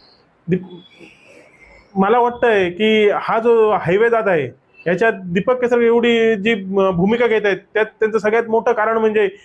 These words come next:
जो मायनिंगचा नवीन, अं, भूत ह्या कोकण पट्ट्यावर रंगवत आहे. हे जे मायनिंगचं आहे, ते असहनीय प-, आंबोलीपासून, म्हणजे फणसावडे असेल, केसरी असेल, ह्या ज्या पट्ट्यात आहे, ते असहनीयपर्यंत जे सात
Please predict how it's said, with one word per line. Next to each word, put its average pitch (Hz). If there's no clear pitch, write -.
जो 233
मायनिंगचा 220
नवीन, 220
अं, 190
भूत 214
ह्या 180
कोकण 208
पट्ट्यावर 220
रंगवत 214
आहे. 151
हे 214
जे 233
मायनिंगचं 233
आहे, 220
ते 220
असहनीय 233
प-, 196
आंबोलीपासून, 220
म्हणजे 202
फणसावडे 208
असेल, 214
केसरी 196
असेल, 208
ह्या 190
ज्या 220
पट्ट्यात 226
आहे, 202
ते 196
असहनीयपर्यंत 208
जे 202
सात 208